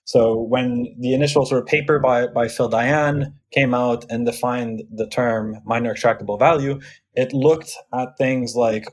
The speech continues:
reordering, censorship, um, and insertion of transactions, uh, within blocks, looking at basically arbitrage opportunities on decentralized exchanges and how when you have miners that start to target these, they might do things like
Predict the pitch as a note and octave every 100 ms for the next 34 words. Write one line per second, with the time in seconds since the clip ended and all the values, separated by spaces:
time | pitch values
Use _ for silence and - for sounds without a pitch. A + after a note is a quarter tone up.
0 | - A#2 B2 B2+ B2+ B2 B2 A#2+ A#2 A2+
1 | - - B2+ A#2+ A#2+ - A#2+ A2 A2 _
2 | _ _ - G#2+ A2 A2+ B2+ C3 C3 A#2
3 | B2 A2 - A2+ A2 B2+ C#3+ A#2 G#2+ A2+
4 | - - _ G#2+ A2 A#2 B2+ C#3 A2 A2+
5 | C#3+ - - _ _ - B2 C#3 C3 B2+
6 | B2 B2 A#2 - - _ _ - - B2
7 | B2+ C#3 C#3 C3+ A#2+ A2+ A#2 A2+ G#2+ A#2+
8 | A2+ G#2+ G#2 G2+ - - - A2+ A2 G#2+
9 | G#2 - _ A2+ A#2+ A2 G#2+ G#2+ G2 G2
10 | - F3 C3 B2 C#3+ - - _ - B2
11 | B2 - C3+ B2+ B2 A#2 - _ _ -
12 | A#2 B2+ B2 B2+ B2+ C#3 B2+ C3+ C#3 C#3+
13 | B2 A#2+ - A#2 A2+ - F#3 D3+ C#3+ C3
14 | B2+ A#2 A#2+ A#2+ B2 A#2 B2+ A#2+ B2 A#2+
15 | A2 G#2+ A2 G2+ -